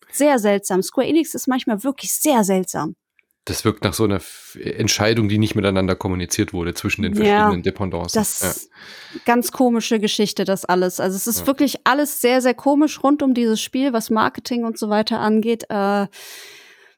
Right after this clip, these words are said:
Speaker 1: da können die Deutschen auch nichts für. Ähm, die deutschen Square Enix Menschen, die haben da auch ordentlich rumgerödelt und versucht und hier und da.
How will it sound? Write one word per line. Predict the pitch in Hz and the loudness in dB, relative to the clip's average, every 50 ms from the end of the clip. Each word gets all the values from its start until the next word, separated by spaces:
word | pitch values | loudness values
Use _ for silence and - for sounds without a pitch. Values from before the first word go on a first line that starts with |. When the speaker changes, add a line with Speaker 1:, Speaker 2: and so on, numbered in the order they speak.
| _ _ - | _ _ 0
Speaker 1:
da | 247 220 | 0 2
können | - 254 269 294 | 4 4 4 4
die | 294 262 | 4 4
Deutschen | 220 233 247 285 - - 302 302 | 4 4 4 2 0 0 -2 0
auch | 269 254 | 0 2
nichts | 277 269 262 370 - - | 2 0 0 -2 -4 0
für. | - 285 311 320 320 339 339 _ _ _ _ _ _ _ _ _ _ | 2 4 4 4 2 2 -2 _ _ _ _ _ _ _ _ _ _
Ähm, | - 240 233 240 233 233 233 240 254 269 | -4 -2 -2 0 0 0 0 0 -2 -4
die | 262 220 - 240 226 | -6 -6 -4 -4 -2
deutschen | 233 226 240 247 - - 262 247 254 294 | 0 0 0 0 -2 -4 -6 -6 -6 -8
Square | - - - 262 254 - | -14 -12 -10 -8 -6 -4
Enix | 254 262 262 254 - - - _ _ _ _ _ | -2 -2 -2 -2 -6 -10 -12 _ _ _ _ _
Menschen, | 247 240 240 247 240 - - 262 254 254 - - _ _ _ _ _ _ _ _ _ _ | -4 -2 -2 -2 -4 -2 -2 0 0 -2 -4 -10 _ _ _ _ _ _ _ _ _ _
die | - 247 220 226 | 0 2 4 4
haben | 247 262 240 | 4 4 4
da | 226 - | 4 4
auch | 226 262 - | 2 2 4
ordentlich | - 254 277 277 262 262 240 - - | 4 2 4 2 2 0 -2 0 2
rumgerödelt | 262 269 277 277 240 233 233 - 247 262 269 269 262 262 254 247 | 2 4 4 4 4 4 4 4 2 2 2 2 0 0 0 0
und | 240 247 233 | -2 -2 -2
versucht | - 247 233 220 - 254 262 285 277 - - 254 | 0 0 0 0 2 2 2 2 2 0 -2 -4
und | 240 226 - | -2 -2 -2
hier | - 254 254 262 247 | 0 0 2 2 2
und | 240 220 - | 0 -2 -2
da. | 226 226 233 240 254 | -2 0 0 0 -2